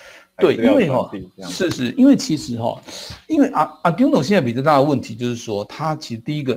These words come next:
Speaker 1: 它通讯上是比较，比较差啦。第一个，它没有蓝牙，没有 Wi-Fi 嘛，对不对？
Speaker 2: 嗯。
Speaker 1: 所以，所以很多人慢慢都会转向哈，就是比较，比如说就会用之前我们讲过 Node N C U或者E S P三二这些，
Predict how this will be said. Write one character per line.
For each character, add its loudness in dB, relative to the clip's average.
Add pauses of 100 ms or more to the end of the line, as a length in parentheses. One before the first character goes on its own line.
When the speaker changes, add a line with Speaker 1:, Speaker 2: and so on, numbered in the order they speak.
Speaker 1:
它 -2
通 -2
讯 -2
上 -6
是 -4 (200)
比 -18
较， 0
比 -10
较 0
差 -4
啦。 -10
第 -2
一 0
个， 0
它 2
没 2
有 2
蓝 -4
牙， -4
没 -6
有 -6
Wi-Fi -4
嘛， -16 (120)
对 -8
不 -10
对？ -12 (640)
Speaker 2:
嗯。 -6
Speaker 1:
所 -2
以， -10
所 4
以 8
很 2
多 8
人 4
慢 4
慢 2
都 0
会 0
转 -4
向 -6
哈， -8
就 -4
是 -2
比 -10
较， -6
比 -10
如 -4
说 -2
就 -4
会 0
用 -2
之 -12
前 -8
我 -8
们 -8
讲 -12
过 0
Node -2
N -8
C -12
U -6
或 -2
者 -12
E -8
S -18
P -12
三 -12
二 -10
这 -16
些， -8